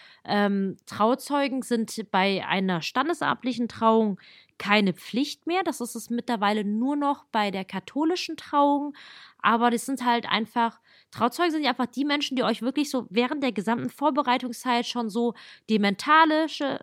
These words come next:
mentale und physische Unterstützung bieten. Ähm,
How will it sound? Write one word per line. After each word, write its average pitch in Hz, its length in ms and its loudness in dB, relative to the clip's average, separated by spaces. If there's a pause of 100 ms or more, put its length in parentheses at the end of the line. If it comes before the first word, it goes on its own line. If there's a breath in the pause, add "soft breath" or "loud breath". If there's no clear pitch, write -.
mentale 254 540 2
und 302 240 0
physische 285 480 0
Unterstützung 233 680 -4
bieten. 247 460 -4 (420 loud breath)
Ähm, 196 1000 -2